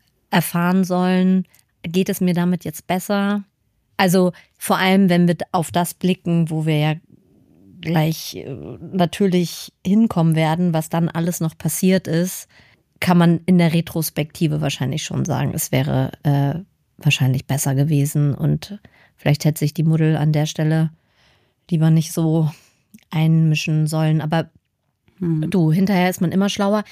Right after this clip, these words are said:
Speaker 1: Wie hat er es denn geschafft, damit dann umzugehen? Also hat er sie denn weiterhin liebevoll behandelt? Also hat er sich weiter wie ein Vater ihr gegenüber verhalten? Weil ich finde immer so, die Kinder, die können ja nun mal am wenigsten dafür, ne? Ich meine, die Kleine,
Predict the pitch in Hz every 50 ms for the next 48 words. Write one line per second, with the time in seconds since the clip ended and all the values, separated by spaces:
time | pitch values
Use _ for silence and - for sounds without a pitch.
0 | - - - _ _ _ _ - 185 185 190 185 190 214 - 262 233 185 208 -
1 | - 196 185 185 170 160 - - 185 208 - - - - - - _ _ - 170
2 | - 175 - 220 220 214 - 202 190 - 185 180 - - - 160 151 - 147 143
3 | 143 147 143 - - 170 165 170 175 170 160 - - _ _ _ _ - - -
4 | 196 - - - 214 196 170 190 196 175 190 175 175 170 160 - 147 139 160 196
5 | - - 247 220 214 190 196 214 202 202 202 202 196 196 190 - _ _ _ _
6 | _ _ _ _ _ _ _ _ _ _ _ - 190 180 180 196 196 247 240 -
7 | - 226 220 220 233 240 240 - - 214 240 240 247 254 254 269 269 285 277 -
8 | - 160 160 165 165 160 185 - 202 180 170 175 165 - - 160 175 - - 180
9 | 165 180 170 165 - - - 160 156 156 156 - - - 151 165 185 214 - -
10 | 233 233 240 240 - - 240 214 220 226 220 226 196 214 226 226 220 - - 226
11 | 220 214 226 233 226 - - 233 233 240 247 240 - - - - - _ _ _
12 | _ _ _ _ _ _ 170 170 185 185 190 196 - 185 - - - 220 220 214
13 | 208 - 196 196 190 180 180 175 175 165 - - - 208 226 220 202 180 185 170
14 | - 196 202 202 196 185 185 185 185 180 180 - 117 170 175 180 196 202 196 180
15 | - - - - - - - - - - - - - 147 160 180 202 208 - -
16 | - 190 190 196 185 175 - - 190 190 202 196 196 190 196